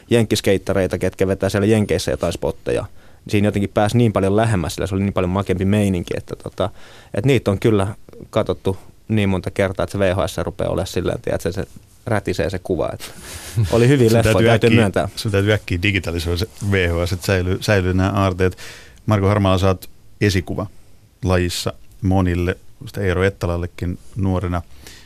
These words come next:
Speaker 2: Onko se syy, minkä takia sä haluaisit puhua avoimesti myös sun muista ongelmista, että sä oot esikuva ja haluaisit kertoa, kertoa elämäsi vaikeuksista, jotka ei liittynyt niinkään ehkä rullalautailuun?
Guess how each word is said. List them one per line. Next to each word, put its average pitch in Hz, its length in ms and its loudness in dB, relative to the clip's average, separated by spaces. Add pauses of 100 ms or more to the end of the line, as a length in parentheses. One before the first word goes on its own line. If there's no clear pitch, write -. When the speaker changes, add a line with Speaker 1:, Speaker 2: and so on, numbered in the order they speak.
(300)
Speaker 2:
Onko 98 120 0
se 123 80 0
syy, 120 180 2
minkä 92 180 0
takia 92 220 -2
sä 92 80 0
haluaisit 95 320 -2
puhua 98 260 2
avoimesti 95 380 -2
myös 90 280 -2
sun 92 280 -6 (380)
muista 101 440 0
ongelmista, 90 640 -2
että - 120 -12
sä - 80 -10 (280)
oot 95 160 -6
esikuva 95 480 -4
ja 85 180 -8
haluaisit 87 320 -6
kertoa, 87 480 -6 (720)
kertoa 95 440 0
elämäsi 95 340 0
vaikeuksista, 95 580 -2
jotka 90 200 -4
ei 90 80 0
liittynyt 90 440 -6 (480)
niinkään 92 400 -2
ehkä 90 180 -4
rullalautailuun? 95 720 -6